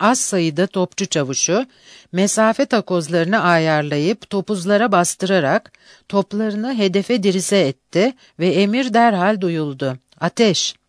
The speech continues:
İlk topun ateşiyle kulakları sağır eden büyük bir gümbürtü koptu.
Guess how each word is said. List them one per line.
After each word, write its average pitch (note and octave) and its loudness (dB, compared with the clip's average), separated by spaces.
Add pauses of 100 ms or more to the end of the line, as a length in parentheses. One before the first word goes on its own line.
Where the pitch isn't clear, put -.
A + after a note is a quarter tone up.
(1080)
İlk C#4 0
topun G3 0
ateşiyle F#3 0
kulakları G#3 0
sağır G#3+ 2
eden E3 0
büyük A#3 -4
bir G#3+ 0
gümbürtü F3 -4
koptu. C3 -6